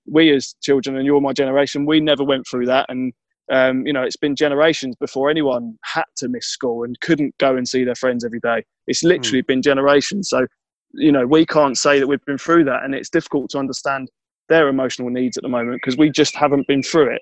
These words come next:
Speaker 1: um, let alone, you know, it was hard enough before this with the, with the, the rise in social media and all the online stuff that we have to look out for, for children nowadays. So I think that's the reason. And obviously myself and Rachel, got, we got four children between us, and they're all at,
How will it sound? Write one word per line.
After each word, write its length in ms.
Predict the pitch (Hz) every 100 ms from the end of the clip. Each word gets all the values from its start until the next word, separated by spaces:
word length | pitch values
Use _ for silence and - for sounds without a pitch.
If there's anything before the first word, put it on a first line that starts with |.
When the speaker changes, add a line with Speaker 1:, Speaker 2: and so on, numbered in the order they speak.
| -
Speaker 1:
um, 280 | 143 131 131
let 240 | 156 165
alone, 440 | 151 156 143 127 117 _ _ _
you 120 | - 156
know, 100 | 131
it 40 |
was 80 | 127
hard 200 | 139 170
enough 180 | 151 127
before 340 | 165 - 160 135
this 180 | 117 -
with 120 | 117 120
the, 160 | 123 -
with 200 | 131 113 - -
the, 200 | 127 123
the 80 | 139
rise 320 | 135 147 143
in 60 | 131
social 320 | - 131 -
media 520 | 139 151 143 147 143 131
and 160 | 120 120 _ _
all 240 | 160 165 156
the 100 | 143
online 380 | 143 143 143
stuff 220 | 135 139 -
that 80 | 139
we 120 | 135
have 120 | 139
to 80 | -
look 200 | 131 131
out 240 | 143 143 -
for, 140 | 135 -
for 80 | -
children 380 | 143 135 131
nowadays. 420 | 127 123 - 135 -
So 100 | 131
I 40 | - -
think 180 | 156 139 _ _ _ -
that's 280 | 151 - -
the 80 |
reason. 320 | 139 139 127 131
And 100 | 135
obviously 340 | 127 - 127 - - -
myself 360 | 143 147 143
and 80 | 135
Rachel, 300 | 139 135 131
got, 140 | 139 139
we 100 | 143
got 140 | 123
four 180 | 143 135
children 380 | 143 135 127 117
between 420 | - - 143 123
us, 140 | -
and 100 | 127
they're 140 | 139 135
all 200 | 123
at, 80 | 120